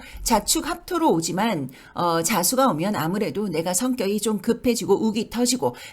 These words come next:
빨리 결과물을 만들려고 하고, 어, 역시나 겉잘 속균이죠. 잘 되는 듯 잘 안 된다.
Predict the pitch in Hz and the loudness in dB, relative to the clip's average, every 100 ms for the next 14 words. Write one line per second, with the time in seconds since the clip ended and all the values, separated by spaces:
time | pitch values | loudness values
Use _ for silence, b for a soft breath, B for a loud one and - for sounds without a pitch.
0 | - 240 247 214 160 214 220 233 202 202 | 2 4 6 4 2 2 4 4 2 2
1 | 220 165 175 214 208 165 175 254 262 - | 2 0 0 0 2 0 0 4 6 4
2 | B B B - 185 185 185 262 - 349 | B B B 0 2 2 6 6 6 4
3 | 311 320 202 170 226 214 269 277 269 185 | 2 2 0 2 2 2 0 -2 0 0
4 | 185 185 208 202 202 196 190 190 240 349 | -2 -2 0 2 0 -2 0 0 0 -2
5 | - 208 - 175 202 175 190 156 | 0 -2 -2 -2 0 4 4 4